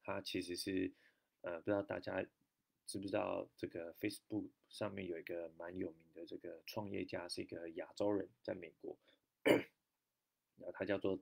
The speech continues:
Dan Lok，叫洛冯。不知道大家有没有看过这个人？那他就是，他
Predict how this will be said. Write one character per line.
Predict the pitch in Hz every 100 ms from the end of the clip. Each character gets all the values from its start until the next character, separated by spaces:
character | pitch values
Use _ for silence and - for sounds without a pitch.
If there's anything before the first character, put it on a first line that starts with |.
| -
Dan | 104 98
Lok， | 101 85 - - - _ _
叫 | -
洛 | 92 110 117 90
冯。 | 85 82 _ _ _ _ _ _
不 | 104
知 |
道 |
大 | 98 95
家 | 92 90
有 | 80
没 | 85
有 | 85 85 -
看 | 101
过 | 87
这 | 85 92
个 | 73
人？ | -
那 | 80
他 | 87
就 | 90
是， | 90 87
他 | 95 92